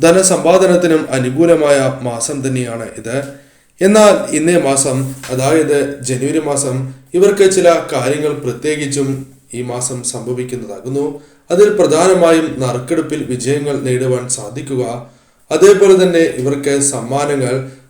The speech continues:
അപ്രതീക്ഷിതമായി ലഭിക്കുക, ആഗ്രഹിച്ച ചില കാര്യങ്ങൾ നേടിയെടുക്കുവാൻ സാധിക്കുക, അത്തരത്തിലുള്ള കാര്യങ്ങൾക്ക് സാധ്യത കൂടുതലാകുന്നു.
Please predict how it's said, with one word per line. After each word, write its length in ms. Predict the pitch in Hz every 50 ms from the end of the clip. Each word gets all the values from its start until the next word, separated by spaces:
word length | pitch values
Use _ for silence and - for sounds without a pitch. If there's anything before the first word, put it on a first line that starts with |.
| _ 123
അപ്രതീക്ഷിതമായി 760 | 123 - - 151 139 143 147 139 139 151 139 139 135 135
ലഭിക്കുക, 440 | 131 123 - - 127 127 143 135 123 120 120 127 131 - - - _ _ -
ആഗ്രഹിച്ച 480 | 143 165 175 175 190 190 185 185 185 185 175
ചില 140 | - 175 160 160 156 -
കാര്യങ്ങൾ 500 | 147 131 127 127 139 156 147 143 143 139 135 131 -
നേടിയെടുക്കുവാൻ 800 | 123 123 127 131 127 131 127 113 117 120 127 - 139 131 131 131 127
സാധിക്കുക, 540 | 127 - 120 113 113 135 143 135 135 123 117 117 120 123 - - - _ _ _ _
അത്തരത്തിലുള്ള 460 | 165 170 - 202 196 185 185 185 185 180 180
കാര്യങ്ങൾക്ക് 600 | 170 147 139 139 160 165 160 151 151 - 151 143 139 139
സാധ്യത 500 | 135 139 135 123 123 120 127 139 135 127 123 123 127 127 -
കൂടുതലാകുന്നു. 720 | - 113 117 120 123 120 113 104 90 101 123 135 139